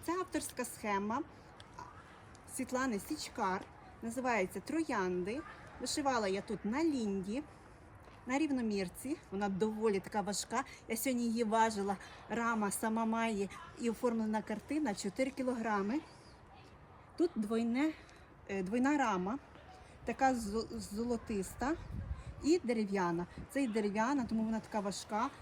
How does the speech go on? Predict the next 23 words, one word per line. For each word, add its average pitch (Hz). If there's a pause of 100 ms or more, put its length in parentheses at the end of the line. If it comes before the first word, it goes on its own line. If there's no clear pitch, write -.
(140)
Скло, 302
звичайно, 202
тут 202
з-, 185
звичайне 202
скло. 214 (420)
І 254
вишивала 240
я 226
на 240
лінді 254
двадцять 226
сьомого 233
каунту 240 (300)
білого 254 (140)
кольору. 220 (2000)
Е, 214
ось 285
тут, 254 (640)
е, 190 (380)
в 247
фоні, 262
е, 196